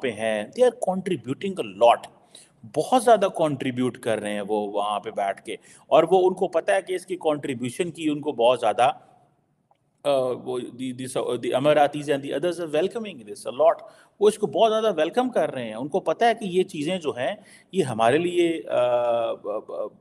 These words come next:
हमारे फ्यूचर के लिए बड़ी इंपॉर्टेंट है। इंडिया के अंदर आपको पता है इस वक्त सबसे बड़ा जो प्रेशर है नरेंद्र मोदी गवर्नमेंट के अंदर, वो यही है कि वो जॉब्स क्रिएट नहीं कर पा रहे। So अनएम्प्लॉयमेंट रेशियो बहुत ज़्यादा है, जिसकी वजह से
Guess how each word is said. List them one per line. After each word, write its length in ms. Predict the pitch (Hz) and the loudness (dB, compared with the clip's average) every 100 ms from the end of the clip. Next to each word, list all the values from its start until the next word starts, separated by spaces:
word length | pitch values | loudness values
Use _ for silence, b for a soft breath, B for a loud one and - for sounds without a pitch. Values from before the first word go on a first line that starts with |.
| - - | -18 -2
हमारे 260 | 123 139 | 0 2
फ्यूचर 400 | 143 143 131 180 | 0 -2 2 2
के 120 | 165 | 2
लिए 120 | 147 123 | -2 0
बड़ी 180 | 117 | 0
इंपॉर्टेंट 460 | 113 104 101 104 92 | -2 -6 -8 -8 -18
है। 60 | 78 B B B 131 | -20 B B B -4
इंडिया 280 | 139 156 160 | 2 4 4
के 140 | 147 | 2
अंदर 240 | 131 139 | 0 4
आपको 240 | 135 131 127 | 2 2 -4
पता 240 | 131 - | -4 -4
है 60 | - | -6
इस 180 | - 143 | -4 -6
वक्त 180 | 143 | -4
सबसे 440 | 156 - 139 - 151 | -6 -4 -4 -4 -8
बड़ा 380 | 104 107 120 160 | -6 0 2 4
जो 140 | 175 | 2
प्रेशर 440 | - 131 - 135 | 0 -6 -4 -2
है 180 | 131 120 B B B 117 | -2 -2 B B B -2
नरेंद्र 360 | 120 120 123 | 0 0 0
मोदी 280 | 120 120 127 | 0 -2 -6
गवर्नमेंट 480 | 113 110 113 123 120 | -4 -4 -2 -6 -4
के 100 | 113 | -6
अंदर, 240 | 110 143 | -2 -2
वो 140 | 139 117 | -2 -6
यही 340 | 110 107 127 | -4 -4 -4
है 180 | 127 139 | -4 -4
कि 120 | 160 | -4
वो 120 | 151 | -8
जॉब्स 400 | - 127 131 - | -4 2 2 0
क्रिएट 440 | - 120 110 107 107 | -8 -6 -4 -4 -6
नहीं 100 | 98 | -8
कर 180 | 92 | -10
पा 220 | - 90 82 | -10 -14 -14
रहे। 120 | 80 - B B - | -18 -20 B B -4
So 80 | - - | -2 2
अनएम्प्लॉयमेंट 800 | 165 175 165 139 147 143 156 151 | 4 4 2 4 6 6 4 0
रेशियो 320 | 113 110 - | -2 0 -2
बहुत 300 | 123 117 113 | 0 2 0
ज़्यादा 260 | 101 92 92 | -2 -4 -6
है, 100 | 85 B B - | -10 B B 0
जिसकी 340 | 156 160 202 | 2 4 4
वजह 280 | 170 170 175 | 4 6 6
से 520 | 160 175 185 196 - | 4 2 2 0 -8